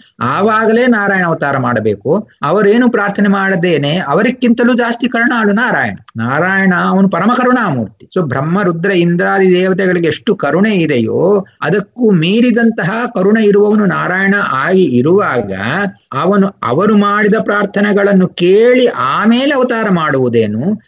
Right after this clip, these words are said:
ತಾನಾಗಿ ಯಾಕೆ ಅವತಾರ ಮಾಡಲಿಲ್ಲ ಅಂತ ಸಂಶಯ ಬರುತ್ತೆ. ಆ ಸಂಶಯಕ್ಕೆ ಪರಿಹಾರ ಬೇಕಂದ್ರೆ ಸಿಂಪಲ್ ಆಗಿ ಭಗವಂತ ಯಾವುದು ಕೂಡಾನು ತಾನು ಪ್ರೇರ್ಯ ಪ್ರೇರಕ ಅನ್ನೋದು ನಾವು ಹರಿಕಥಾಂಸಾರದಲ್ಲಿ ನೋಡ್ತೀವಿ.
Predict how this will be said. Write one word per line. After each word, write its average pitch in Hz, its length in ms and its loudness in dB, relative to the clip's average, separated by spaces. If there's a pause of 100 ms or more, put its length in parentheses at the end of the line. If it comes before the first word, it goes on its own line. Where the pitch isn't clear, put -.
ತಾನಾಗಿ 247 640 0
ಯಾಕೆ 233 280 -2
ಅವತಾರ 220 360 0
ಮಾಡಲಿಲ್ಲ 220 520 2 (360)
ಅಂತ 165 160 -2
ಸಂಶಯ 277 340 0
ಬರುತ್ತೆ. 165 400 -4 (260)
ಆ - 20 -2
ಸಂಶಯಕ್ಕೆ 160 480 -2
ಪರಿಹಾರ 160 400 -2
ಬೇಕಂದ್ರೆ 135 800 -4 (360)
ಸಿಂಪಲ್ 220 400 2
ಆಗಿ 143 320 -2 (220)
ಭಗವಂತ 170 600 0 (540)
ಯಾವುದು 143 520 0
ಕೂಡಾನು 151 580 -2 (140)
ತಾನು 190 640 0 (280)
ಪ್ರೇರ್ಯ 208 480 2
ಪ್ರೇರಕ 175 460 -2 (200)
ಅನ್ನೋದು 147 600 0
ನಾವು 139 540 -2 (260)
ಹರಿಕಥಾಂಸಾರದಲ್ಲಿ 156 760 -2
ನೋಡ್ತೀವಿ. 120 400 -2